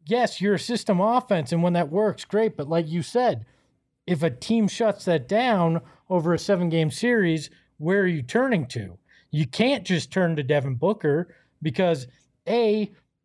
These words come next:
it's not, it's not fair to only have a one-guy offensive system, but B, Devin Booker proved, you know, when the defense is double teaming him and he has to be the primary ball handler, he can't be the guy to get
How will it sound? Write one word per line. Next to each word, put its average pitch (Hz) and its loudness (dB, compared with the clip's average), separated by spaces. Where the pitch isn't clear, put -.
it's 185 -2
not, 185 0
it's 170 -6
not 180 0
fair 226 0
to 202 2
only 185 0
have 175 0
a 160 2
one-guy 175 0
offensive 165 -2
system, 151 -2
but 143 0
B, 247 2
Devin 185 2
Booker 240 2
proved, 185 2
you 156 -4
know, 170 0
when 165 -2
the 156 0
defense 190 0
is 156 -2
double 190 0
teaming 202 0
him 180 2
and 175 -2
he 180 2
has 185 0
to - -8
be 180 2
the 156 -4
primary 175 0
ball 196 0
handler, 151 -4
he 226 0
can't 285 -4
be 208 0
the 151 2
guy 123 -2
to 110 -6
get 104 -8